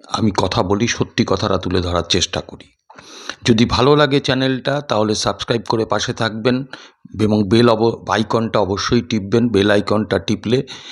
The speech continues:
আপনি প্রতিদিন সকাল নটায় আমার প্রতিটা ভিডিওর, আহ, নোটিফিকেশন সর্বাগ্রে পাবেন। আর দ্বিতীয়ত হচ্ছে,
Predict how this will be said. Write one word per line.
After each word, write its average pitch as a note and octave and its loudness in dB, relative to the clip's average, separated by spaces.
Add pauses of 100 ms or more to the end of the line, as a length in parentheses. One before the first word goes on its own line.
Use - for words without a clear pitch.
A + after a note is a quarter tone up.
(120)
আপনি B2+ 2
প্রতিদিন C3 2
সকাল A2+ 0
নটায় G#2+ 0
আমার G#2 -2 (320)
প্রতিটা B2+ 0
ভিডিওর, G#2 0 (580)
আহ, F#2+ 2
নোটিফিকেশন A2+ 0
সর্বাগ্রে F2+ -2
পাবেন। D#2+ -10 (180)
আর G2 -2
দ্বিতীয়ত G#2+ -2
হচ্ছে, B2 2